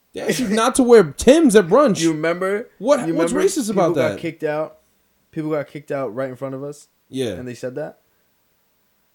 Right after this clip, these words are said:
Speaker 1: Yeah, bro. No s-, no sweatsuits, no do-rags, no Timbs, no jerseys, no
Speaker 2: No short
Speaker 1: fitteds,
Speaker 2: pants.
Speaker 1: no fitteds. This is racist.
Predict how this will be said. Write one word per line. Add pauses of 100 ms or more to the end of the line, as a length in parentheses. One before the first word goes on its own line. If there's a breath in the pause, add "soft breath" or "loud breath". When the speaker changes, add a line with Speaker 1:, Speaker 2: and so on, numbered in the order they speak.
(340)
Speaker 1:
Yeah,
bro.
No
s-,
no
sweatsuits,
no
do-rags,
no
Timbs, (400 soft breath)
no
jerseys, (440)
no
Speaker 2:
No
short
Speaker 1:
fitteds,
Speaker 2:
pants.
Speaker 1:
no
fitteds. (340)
This
is
racist.